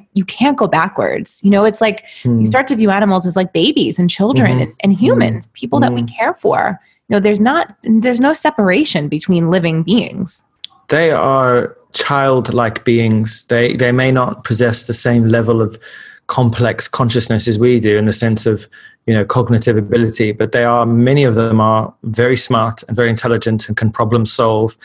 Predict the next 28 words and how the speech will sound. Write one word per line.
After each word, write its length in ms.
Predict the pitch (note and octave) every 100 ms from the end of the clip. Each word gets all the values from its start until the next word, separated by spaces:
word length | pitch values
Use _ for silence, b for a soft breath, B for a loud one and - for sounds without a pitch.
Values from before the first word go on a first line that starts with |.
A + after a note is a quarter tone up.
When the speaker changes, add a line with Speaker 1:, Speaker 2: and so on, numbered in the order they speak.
| B B B -
Speaker 2:
They 160 | A#2
are 180 | A#2 A#2 A#2
individuals 760 | A#2 G#2 A#2+ B2 A#2 A#2 A#2
with 100 | A2+
their 200 | A#2 A2+
own 260 | A#2+ A2+ A2
personalities 960 | A#2 A2+ - A2+ A2+ G#2+ A#2+ A2 A2 -
and 140 | A#2
their 160 | A2 -
own 160 | A#2 A2+
id-, 180 | A2 -
idiosyncrasies. 1000 | C3 A2+ A2 - A2+ G#2+ - A#2 A2 - B B B -
You 80 | A2+
know, 160 | A#2
they 140 | A2 A2+
cry 340 | - A#2+ A#2
when 140 | A2+
their 80 | A2
children 400 | G#2 - A2+ A2+
are 60 | A2
taken 340 | - A2 A2+
away. 540 | A2 A2+ A2+ A#2 A#2 G#2+ B B B
They 420 | G#2 A#2 A2+ A2
scream 880 | G#2+ - - A#2 A#2 A#2+ A#2 A#2 A#2 _
with 280 | A#2 A2+ -
pain 480 | - A#2 A#2 A#2 A2+
when 160 | A2
we 180 | G#2+ G#2+